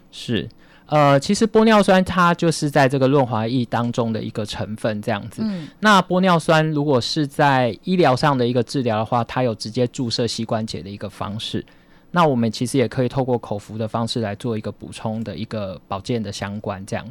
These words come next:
Speaker 1: 子，所以是有两种不同的一个方式。那直接注射型的一个，呃，的一个玻尿酸的话，是需要请医师来做一个诊治，然后来做治疗的。
Speaker 2: 是，
Speaker 1: 嗯。
Speaker 2: 所以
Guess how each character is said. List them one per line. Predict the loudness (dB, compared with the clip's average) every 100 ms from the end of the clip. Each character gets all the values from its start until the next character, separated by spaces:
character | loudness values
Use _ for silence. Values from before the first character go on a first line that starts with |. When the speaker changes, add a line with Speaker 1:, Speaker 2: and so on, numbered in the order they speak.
| -16
Speaker 1:
子， | -18 -18 _ _
所 | 2 2
以 | 2 -4 _ -6
是 | 4
有 | 6 6
两 | 4 2
种 | 0
不 | -2 -4
同 | -6 -6
的 | -6
一 | -8
个 | -6 -8 -8 -8
方 | -6 -4
式。 | -6 -8 -12 _ -2
那 | 2 2 0 -8 -8
直 | -6
接 | 2 4 4 2 -4
注 | -6 -4
射 | 0
型 | -2 -2 -2
的 | -2
一 | -2
个， | -2 -2 0 -2 -6 -20 -10
呃， | -6 -4 -4 -8 -8 -10 -12 -14 -16 -6
的 | -2 -2
一 |
个 | -2 -2
玻 | 0 0
尿 | 0
酸 | 0 -2
的 |
话， | -2
是 | -2
需 | -4 -4 0
要 | 2 2 -4 _ _ _ _ -12
请 | -4 -4 -2
医 | -4
师 | -2 -2 -4 -6 -14 -8
来 | -8
做 | -4 -2
一 | 0
个 | -2
诊 | -6 -8 -10
治， | -10 -10 -8
然 | -6
后 | -4
来 | -6
做 | -6 -4 -4 -6
治 | -6 -2 -2
疗 | -4 -12
的。 | -18 -18
Speaker 2:
是， | -12 -2 4
Speaker 1:
嗯。 | 6 4 2 -6 -10
Speaker 2:
所 | -2
以 | 0